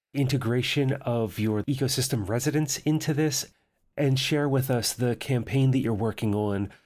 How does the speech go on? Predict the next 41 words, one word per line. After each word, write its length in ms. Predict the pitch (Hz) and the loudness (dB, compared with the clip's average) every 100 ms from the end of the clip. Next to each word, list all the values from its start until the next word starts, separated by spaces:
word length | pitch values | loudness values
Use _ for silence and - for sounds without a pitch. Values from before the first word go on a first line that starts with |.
| _ - | _ -8
to 300 | - 139 117 | -2 0 0
raise 360 | 104 117 117 - | 0 0 0 0
some 160 | 127 | 0
of 80 | 110 | 0
the 80 | 104 | -2
funds 440 | - 117 117 117 | -4 -4 -4 -6
for 440 | - - 107 107 101 | -4 -2 0 0 0
this 260 | 113 - | 0 0
next 380 | 120 110 - - | 0 0 -4 -6
vision. 460 | 95 104 101 - - | -4 -2 -4 -8 -6
After 360 | 123 117 123 | -4 -2 -2
having 340 | 98 123 113 107 | -2 -2 -2 -2
done 300 | 127 117 113 | 0 0 0
this 380 | 113 104 - - _ _ _ - | 0 0 -2 -6 _ _ _ -6
yourself 480 | 113 117 - 151 170 | -2 0 0 0 0
for 160 | - | -2
so 240 | 135 - 123 | 0 2 2
long, 300 | 107 107 104 | 2 0 -2
having 340 | 92 117 107 | -2 -2 -2
worked 260 | 107 131 131 | 0 -2 0
in 80 | 131 | 2
all 60 | |
these 140 | 123 - | 2 0
different 280 | - 131 | -2 -2
ways 200 | 113 113 | -2 -2
to 120 | - 120 | -2 -2
support 460 | 113 - 127 123 | -4 -4 -2 0
it, 160 | 117 - | -2 -2
that 180 | 113 117 | -4 -2
now 420 | 113 120 120 117 | 0 0 0 0
after 600 | 117 113 - - 113 110 - _ _ - | -2 -2 -2 -2 0 -2 -8 _ _ -8
four 460 | - - 143 135 | -2 2 2 2
decades, 720 | 127 123 123 127 107 101 - | 0 -2 -2 0 0 0 -2
you're 220 | - 120 | -2 -2
going 280 | 113 120 113 | 0 0 0
out 140 | 120 117 | 0 0
into 220 | 117 101 | -2 0
the 100 | 123 | 0
world 320 | 107 113 110 | 2 0 0
to 100 | - | -4
do 420 | 104 117 113 110 | -2 0 2 2